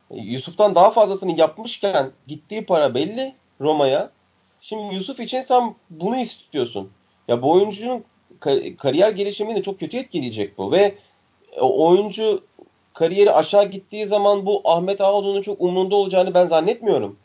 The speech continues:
Taraftarlar çocuğa yüklenecekler boş yere.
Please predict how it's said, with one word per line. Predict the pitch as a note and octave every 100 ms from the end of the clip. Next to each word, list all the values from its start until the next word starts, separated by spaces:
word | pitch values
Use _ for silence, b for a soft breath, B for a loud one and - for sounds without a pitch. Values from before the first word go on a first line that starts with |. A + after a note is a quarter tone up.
| _ _ _ _
Taraftarlar | G3 G#3+ G#3+ G#3+ G3 A3 G#3
çocuğa | D#3+ E3 A3+
yüklenecekler | A3 F3 D3 C3+ C3 B2 A#2+
boş | A#2 A2+ A#2
yere. | A#2 A#3